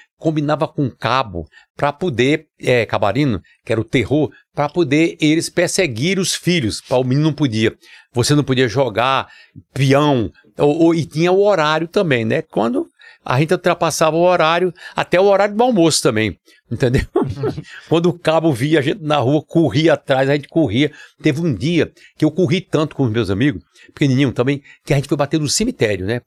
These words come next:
Com medo do cabo, o cabo não entrou lá. Aí, eu, eu, numa dessas, é, uma vez eu estava na frente da, na casa de meu pai, que era um pouco alta, assim, era como fosse um primeiro andar. Mas não era, o primeiro andar era o que era? A, a, a,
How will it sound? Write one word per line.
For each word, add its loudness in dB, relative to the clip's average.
Com -4
medo 2
do -2
cabo, -2
o -20
cabo -4
não -2
entrou -2
lá. -2
Aí, 0
eu, 2
eu, 2
numa 2
dessas, -2
é, 0
uma -2
vez 2
eu -4
estava -2
na -2
frente -8
da, -2
na -4
casa -4
de -8
meu 0
pai, -2
que -4
era 0
um -2
pouco 0
alta, 0
assim, -2
era -2
como -4
fosse -2
um 0
primeiro 0
andar. -4
Mas -4
não 0
era, 2
o -10
primeiro -8
andar -2
era 0
o -10
que -6
era? -8
A, -4
a, -6
a, -14